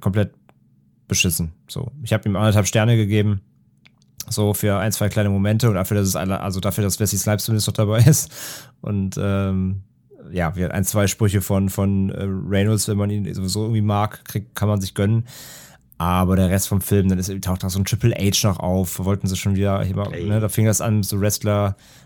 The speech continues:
Speaker 1: Wrestler müssen natürlich auch, äh, ein bisschen mitpumpen und, ähm, und das Ende vom Film, oh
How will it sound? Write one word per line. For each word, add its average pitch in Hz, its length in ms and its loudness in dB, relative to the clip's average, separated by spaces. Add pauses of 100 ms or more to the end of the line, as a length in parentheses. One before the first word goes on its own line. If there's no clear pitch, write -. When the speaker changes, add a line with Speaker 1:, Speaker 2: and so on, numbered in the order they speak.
Speaker 1:
Wrestler 104 320 -2
müssen 101 140 -2
natürlich 98 260 -6
auch, 107 280 -4
äh, 107 280 -2
ein 98 100 -4
bisschen - 220 -4
mitpumpen 104 800 0
und, 95 520 -2
ähm, 92 360 0
und 101 80 -4
das 110 140 2
Ende 117 320 2
vom 95 180 -6
Film, 95 280 -6
oh - 100 -14